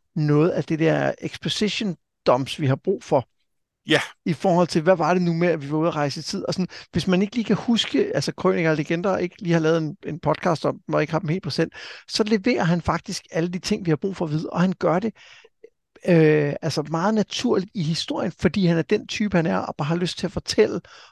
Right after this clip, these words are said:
Speaker 1: om alle de her ting, han har oplevet. Og, og jeg, og jeg synes, det fungerer super godt, samtidig med, at han er med til at køre den der lidt hektiske, øh, ja, halløj i tårnet stemning, som, som jeg egentlig også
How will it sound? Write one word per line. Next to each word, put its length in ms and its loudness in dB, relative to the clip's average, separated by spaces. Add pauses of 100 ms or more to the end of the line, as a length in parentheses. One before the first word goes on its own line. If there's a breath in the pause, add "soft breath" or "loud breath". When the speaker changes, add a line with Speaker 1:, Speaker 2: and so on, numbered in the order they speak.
Speaker 1:
om 140 0
alle 140 2
de 100 0
her 60 4
ting, 360 -6
han 120 -2
har 100 -2
oplevet. 500 -6 (440 loud breath)
Og, 120 -2
og 140 -2
jeg, 80 2 (240)
og 60 0
jeg 80 0
synes, 160 -6
det 100 -6
fungerer 400 -4 (120)
super 320 -6
godt, 220 2 (280 loud breath)
samtidig 380 0
med, 80 2
at 40 2
han 100 -2
er 40 -2
med 280 4
til 280 -4
at 160 -8
køre 300 4
den 200 0
der 80 0
lidt 200 -8
hektiske, 640 -2 (600 soft breath)
øh, 800 2 (120)
ja, 220 -2
halløj 300 4
i 40 4
tårnet 380 -4
stemning, 440 -2
som, 360 -4
som 360 -6
jeg 80 -2
egentlig 220 -2
også 280 -10